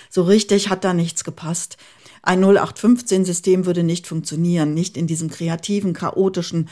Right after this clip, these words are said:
und schnelllebigen Umfeld. Die Frage, wie muss ein Q-M-Modell aussehen, das zum kreativen Umfeld von diesen nicht kommerziellen Radios passt,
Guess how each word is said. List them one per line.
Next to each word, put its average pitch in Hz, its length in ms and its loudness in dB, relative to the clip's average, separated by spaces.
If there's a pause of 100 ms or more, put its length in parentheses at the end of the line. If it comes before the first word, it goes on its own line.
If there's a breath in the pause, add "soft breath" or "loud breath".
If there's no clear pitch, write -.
(140 loud breath)
und 208 220 2
schnelllebigen 175 680 2
Umfeld. 165 600 -6 (540 soft breath)
Die 160 80 -4
Frage, 226 540 2 (320 loud breath)
wie 214 160 6
muss 226 240 4
ein 180 200 -4
Q-M-Modell 220 720 0
aussehen, 185 500 -2
das 170 200 -4
zum 165 120 -4
kreativen 160 540 -6
Umfeld 175 520 -2
von 160 280 -2
diesen 143 260 -4
nicht 175 260 -2
kommerziellen 160 500 -2
Radios 156 440 -4
passt, - 520 -6